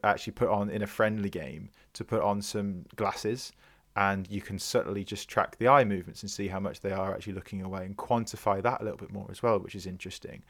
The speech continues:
Um, they're also using virtual reality as well, which is becoming more and more popular. Um, and, and using, you know,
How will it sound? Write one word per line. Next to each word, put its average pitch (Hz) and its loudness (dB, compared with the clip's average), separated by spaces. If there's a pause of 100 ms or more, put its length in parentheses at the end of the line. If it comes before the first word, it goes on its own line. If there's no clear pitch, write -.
(380)
Um, 95 2
they're 107 8
also 110 4
using 98 0
virtual 104 4
reality 104 2 (420)
as 95 -4
well, 107 6
which - -4
is 95 -10
becoming 95 -6
more 95 -2
and 90 -4
more 92 -4
popular. - -8 (500)
Um, 95 -4 (760)
and, 98 -6 (180)
and 98 -2
using, 98 -2 (160)
you 104 -8
know, 92 -8